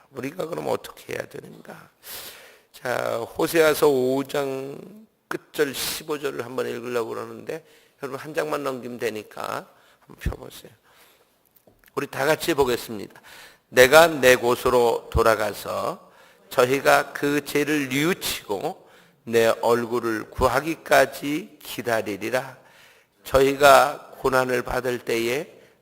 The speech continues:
나를 간절히 구하여 이르기를." 아멘. 이 말씀은 장을 바꿔서도 계속 진행이 됩니다. 여기에 보면 뭐라고 그랬어요? "내가 내 곳으로 돌아가서 저희가 그 죄를 어떻게 하고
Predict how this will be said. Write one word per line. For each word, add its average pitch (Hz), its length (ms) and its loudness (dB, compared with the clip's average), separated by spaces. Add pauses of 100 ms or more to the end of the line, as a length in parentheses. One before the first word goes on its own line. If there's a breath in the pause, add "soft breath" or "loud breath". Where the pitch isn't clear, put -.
나를 117 420 0
간절히 151 800 0
구하여 139 800 2
이르기를." 113 840 -4 (280 loud breath)
아멘. 113 600 -6 (480 soft breath)
이 - 60 -14
말씀은 131 640 -8
장을 120 380 -8
바꿔서도 120 600 -6
계속 - 480 -8
진행이 123 560 -10
됩니다. 110 760 -12 (920 loud breath)
여기에 127 340 0
보면 131 420 -4
뭐라고 113 320 2
그랬어요? 113 600 -6
"내가 117 360 2
내 117 360 2
곳으로 143 480 -6
돌아가서 139 540 -2
저희가 127 540 0
그 190 420 0
죄를 147 580 0
어떻게 - 400 -4
하고 113 520 -4